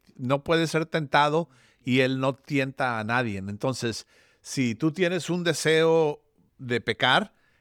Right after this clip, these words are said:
ese deseo viene de nuestro propio corazón.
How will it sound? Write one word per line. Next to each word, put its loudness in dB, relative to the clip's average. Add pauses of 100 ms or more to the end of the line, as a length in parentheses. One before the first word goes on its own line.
(100)
ese 0
deseo 0
viene -2
de 0
nuestro -2
propio -2
corazón. 2